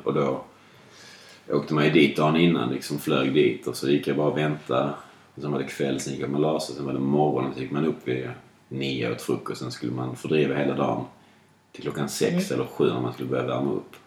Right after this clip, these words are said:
Speaker 1: Eh, och då var jag helt slut. Eh, så där fick jag liksom lägga upp en planering och absolut inte tänka på tävlingen. Jag fick gå igenom, skriva liksom så här tidsschema innan jag reste iväg. Vad jag ska göra, hur jag ska liksom få att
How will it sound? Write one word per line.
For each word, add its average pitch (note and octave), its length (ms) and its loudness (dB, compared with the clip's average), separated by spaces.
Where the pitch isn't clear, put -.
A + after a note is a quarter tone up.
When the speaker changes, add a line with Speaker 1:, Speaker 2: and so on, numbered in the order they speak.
Speaker 1:
Eh, - 320 -16
och - 60 -10
då - 80 0
var B1+ 140 2
jag A#1+ 140 2
helt - 220 -6
slut. - 460 -6
Eh, B1+ 100 -12
så D2 120 -8
där F2 140 2
fick - 140 -2
jag E2 80 6
liksom E2 240 2
lägga D#2+ 200 8
upp F2 120 8
en D2 100 2
planering D2+ 580 2
och C#2 60 2
absolut C#2 440 0
inte C#2 220 -2
tänka C#2+ 300 -6
på - 80 -12
tävlingen. D2+ 640 2
Jag D2 140 0
fick - 220 -8
gå D2 100 8
igenom, C#2+ 460 6
skriva D2 320 6
liksom - 220 -4
så C#2 120 2
här - 60 -6
tidsschema C2+ 560 0
innan C#2+ 260 2
jag A#1 120 -2
reste A#1+ 260 -2
iväg. B1 360 2
Vad C#2 160 2
jag C#2 80 2
ska C2+ 160 -4
göra, C#2+ 500 0
hur C#2+ 160 -2
jag C2+ 100 -6
ska - 160 -8
liksom C2+ 300 -12
få C2+ 220 -2
att - 180 -4